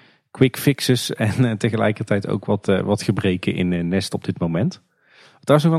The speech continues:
wel een, eh, luistertip is, is, eh, een van de recente afleveringen van, eh, de podcast Ochtend in Pretparkland. Eh, van onze Vlaamse, eh, collega's en vrienden, onder meer van Erwin Taats. Eh, en volgens mij is het in hun laatste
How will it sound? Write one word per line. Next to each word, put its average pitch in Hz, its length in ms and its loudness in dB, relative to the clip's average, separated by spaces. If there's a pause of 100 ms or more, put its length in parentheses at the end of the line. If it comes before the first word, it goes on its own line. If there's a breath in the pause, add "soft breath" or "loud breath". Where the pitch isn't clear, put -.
(140)
wel 143 100 2
een, 143 60 0
eh, - 60 -4
luistertip 160 500 2
is, 156 180 2
is, 131 220 0
eh, 127 220 2
een 135 140 0
van 131 140 0
de 123 240 0
recente 127 420 0
afleveringen 110 560 0
van, 101 260 -2
eh, 90 160 -2 (100)
de 98 100 -2
podcast - 460 -4
Ochtend - 340 -4
in 92 120 -2
Pretparkland. 160 760 -2 (100)
Eh, 90 280 -4
van 85 180 -8
onze 90 400 -4 (380 loud breath)
Vlaamse, 90 680 -2
eh, 92 440 -4
collega's 117 380 0
en 104 120 0
vrienden, 147 280 0
onder 107 180 -2
meer 107 120 0
van 95 140 -2
Erwin 98 220 -2
Taats. 139 400 -2 (500 loud breath)
Eh, 131 760 0
en 110 140 -2
volgens 131 320 0
mij 151 140 0
is 147 120 -2
het - 100 -2
in 127 80 2
hun 131 140 2
laatste 135 560 0